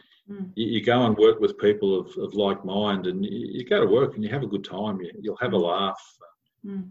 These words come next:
Speaker 2: You, you'll do things. You'll get a job done, and you're helping people, and you
Speaker 1: Mm.
Speaker 2: can see the, the actual impact that you're having on people.
Speaker 1: Mm.
Speaker 2: Yeah, we got some, some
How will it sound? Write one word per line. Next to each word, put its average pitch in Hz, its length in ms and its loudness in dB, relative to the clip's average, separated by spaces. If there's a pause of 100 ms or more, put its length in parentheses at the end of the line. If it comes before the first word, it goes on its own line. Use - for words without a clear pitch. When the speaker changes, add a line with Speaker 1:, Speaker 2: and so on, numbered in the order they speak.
(100)
Speaker 2:
You, 110 80 -4
you'll 98 240 -2
do 101 240 2
things. 101 500 -2
You'll 90 200 -8
get 110 160 2
a 98 40 2
job 95 320 -2
done, 95 340 -4
and 95 260 -8
you're 98 260 -2
helping 110 340 -2
people, 101 400 0 (560)
and 101 120 0
you 208 80 0
Speaker 1:
Mm. - 20 -2
Speaker 2:
can - 100 0
see 127 360 4
the, 95 260 -6 (140)
the 101 80 4
actual 92 640 -2
impact 107 400 -4
that 92 160 -12
you're - 100 -10
having 92 240 -10
on 90 180 -12
people. 92 360 -14 (340)
Speaker 1:
Mm. 202 160 -2
Speaker 2:
Yeah, 139 80 8
we 156 80 8
got 156 160 4
some, 104 240 0
some 107 140 -8